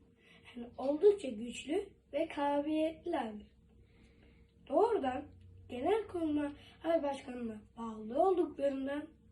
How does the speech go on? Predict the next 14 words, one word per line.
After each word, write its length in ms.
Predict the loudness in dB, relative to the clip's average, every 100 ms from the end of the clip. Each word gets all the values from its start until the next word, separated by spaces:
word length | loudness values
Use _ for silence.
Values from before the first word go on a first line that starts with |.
| -20 -20 -20 -20 -20 -6
diğer 340 | 2 4 4
askeri 600 | 2 -6 -6 0 2 2 -2 -16 -20 -8
birimlerden 640 | -4 -4 -4 -6 -6 -10 -14 -18 -18 -10
emir 380 | -4 -4 -4 -8 -14
alamaz 580 | -10 -2 2 4 2 -4 -20 -20 -20 _ -20 -16 -6
ve 120 | -4
onların 440 | -2 -4 0 0 0
komutasına 580 | -8 -8 -10 -6 -4 -4 -8 -16
giremezler. 600 | -12 -4 -2 -2 -4 -12 -16 -20 -20 -20 -20 -20 -20 -20 -20 -20 _ -20 -20 -4
Bordo 380 | 8 8 8 6
bereli 200 | 6 6
olmak 460 | 4 4 2 0
için 340 | -2 -2 -2 -4 -16 -20 -12
hangi 580 | -2 2 2 2 -2